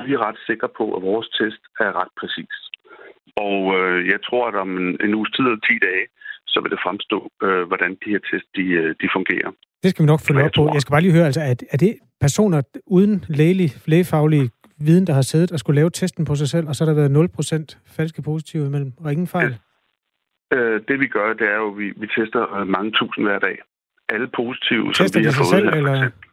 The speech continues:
Speaker 2: Altså, det er en hjemmetest, jo.
Speaker 1: Øh, nej, nej. Altså, alle, den måde, vi finder ud af, om du har falske positive på, det er jo, at, øh, hvis vi tester hundrede tusind, så har vi, øh, hundrede tolv, der er positive. De hundrede tolv, dem kører vi P C R-test på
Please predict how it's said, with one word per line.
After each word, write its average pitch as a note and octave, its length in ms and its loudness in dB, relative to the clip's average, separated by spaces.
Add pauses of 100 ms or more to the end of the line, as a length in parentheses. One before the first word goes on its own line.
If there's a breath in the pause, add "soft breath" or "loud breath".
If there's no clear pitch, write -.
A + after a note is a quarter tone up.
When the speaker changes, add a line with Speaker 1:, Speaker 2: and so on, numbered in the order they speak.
(460)
Speaker 2:
Altså, C3 120 -8
det D3+ 80 -2
er C#3+ 60 0
en C#3 80 -2
hjemmetest, D#3+ 420 -2
jo. A2 60 4
Speaker 1:
Øh, G2 200 2 (180)
nej, C3 200 -2 (260)
nej. A2 120 -2 (200)
Altså, B2 220 -6 (100)
alle, C#3+ 200 -2 (180)
den D#3 80 -2 (140)
måde, C3+ 160 0 (120)
vi A#2+ 120 -8
finder C3 220 0
ud A#2 140 0
af, A2 40 -2 (120)
om G2+ 120 -4
du A2 80 -4
har G#2 160 -10
falske F#2+ 220 -6 (100)
positive G#2 300 -2 (100)
på, F#2 60 -2 (560 loud breath)
det A#2+ 100 2 (100)
er G#2 100 2
jo, G#2+ 140 -2
at, E2 120 -8
øh, E2+ 200 -2 (640)
hvis - 160 -2
vi A2 60 -2
tester G#2+ 280 0
hundrede G#2+ 320 0
tusind, - 260 -6 (540 loud breath)
så A2+ 60 2 (100)
har F#2+ 200 0
vi, F#2+ 80 0 (220)
øh, E2+ 160 2 (100)
hundrede G#2 360 0 (240)
tolv, - 220 -2 (200)
der - 80 0
er - 180 -8
positive. A#2 540 -2 (360 loud breath)
De G#2 140 2
hundrede G#2+ 240 0 (100)
tolv, G2+ 180 -2 (100)
dem F#2+ 160 -2
kører F#2+ 140 -2
vi F#2+ 140 -10
P - 20 -4 (100)
C - 40 0 (120)
R-test - 280 -10
på - 60 0